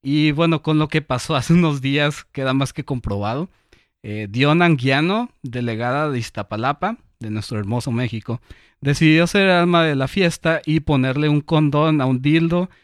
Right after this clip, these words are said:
utilizado solo su boca y quedó automáticamente desmoralizada enfrente de la audiencia del Deforma y, pues, en general, eh, con nosotros. Pero, pues, si bien es cierto que esto es mejor hacerlo en privado,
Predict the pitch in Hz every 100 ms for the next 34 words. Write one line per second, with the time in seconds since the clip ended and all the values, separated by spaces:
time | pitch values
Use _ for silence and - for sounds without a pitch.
0 | _ - 131 143 120 - 135 - 147 147
1 | - 113 123 123 143 135 - 117 113 113
2 | 113 120 - 110 107 110 110 107 107 -
3 | 110 _ _ _ 120 120 123 123 123 120
4 | 170 170 175 147 127 - 127 120 107 104
5 | 107 - 120 123 131 - 180 156 175 -
6 | _ _ _ _ 104 107 - 107 98 -
7 | _ - 104 101 95 113 104 104 104 92
8 | _ _ _ - 95 95 - 107 104 101
9 | 92 110 107 107 - 113 107 101 _ _
10 | _ _ - 180 - - 180 196 214 262
11 | 247 233 - 180 214 214 - 202 - 139
12 | 123 117 107 - _ _ 143 165 190 160
13 | 175 151 165 156 139 151 147 151 185 175
14 | 170 139